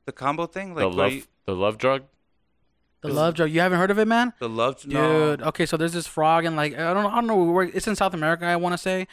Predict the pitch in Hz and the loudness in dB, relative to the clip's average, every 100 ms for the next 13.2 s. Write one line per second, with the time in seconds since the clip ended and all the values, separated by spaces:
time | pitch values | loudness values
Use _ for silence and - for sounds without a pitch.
0 | - - 190 120 170 175 175 180 165 170 | -10 -4 -2 0 2 2 2 0 -2 2
1 | 170 151 - 147 156 165 196 185 156 139 | 2 2 -2 -6 -4 -2 2 4 2 2
2 | 151 156 135 - 156 151 147 156 170 160 | 0 0 -2 -6 0 0 0 0 -2 -2
3 | 156 156 160 151 139 160 156 151 151 156 | -4 -4 -4 -4 -4 -4 -2 -2 0 -2
4 | 160 - 147 147 143 143 - - _ 147 | -2 -2 -2 0 -2 -4 -12 -20 _ 0
5 | 143 143 - 165 170 160 160 - 156 151 | 0 0 -4 -4 0 0 0 -4 2 4
6 | 170 196 165 - 151 156 151 160 147 147 | 4 2 0 0 -2 -4 -2 -2 -4 -4
7 | 151 156 160 147 151 147 - 156 151 147 | -4 -2 -4 -6 -6 -8 -8 -6 -6 -6
8 | 147 - 143 151 160 - 175 175 175 143 | -8 -8 -6 -4 -4 -4 -4 -4 -6 -6
9 | 170 180 175 180 160 165 165 185 190 208 | -6 -4 -2 -2 -2 -2 0 0 2 0
10 | 120 139 135 151 - - 139 143 143 127 | 2 0 0 -4 0 2 4 4 2 2
11 | 107 101 110 196 240 202 180 196 220 - | 0 2 2 2 2 2 2 2 0 0
12 | 202 180 180 165 160 180 196 156 156 147 | 0 0 0 -4 -2 0 0 -2 -2 -2
13 | 143 | -4